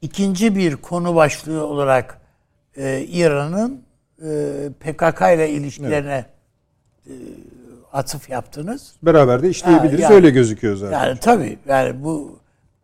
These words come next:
Speaker 1: bu konumda, bu pozisyondaki bir İran'ın, İran'la biz neyi görüşeceğiz yani Suriye, var, Suriye tablosunda diye. Ankara böyle gayet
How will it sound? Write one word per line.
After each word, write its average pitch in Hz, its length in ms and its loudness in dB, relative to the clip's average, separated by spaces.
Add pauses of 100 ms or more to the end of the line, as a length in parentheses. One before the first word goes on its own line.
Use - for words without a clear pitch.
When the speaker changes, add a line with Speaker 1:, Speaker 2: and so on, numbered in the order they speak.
(460)
Speaker 1:
bu 175 240 -2
konumda, 156 680 -4
bu 208 140 -2
pozisyondaki 151 920 -6
bir 156 320 -8
İran'ın, 160 680 -6 (260)
İran'la 170 500 -2
biz 196 220 -10 (260)
neyi 233 360 2
görüşeceğiz - 600 -6
yani - 200 -20 (120)
Suriye, 65 480 -20 (840)
var, 117 220 -20 (240)
Suriye 117 440 -20
tablosunda - 760 -20 (300)
diye. 156 160 -20 (720)
Ankara 156 600 -6 (1400)
böyle 190 220 -4
gayet 190 640 2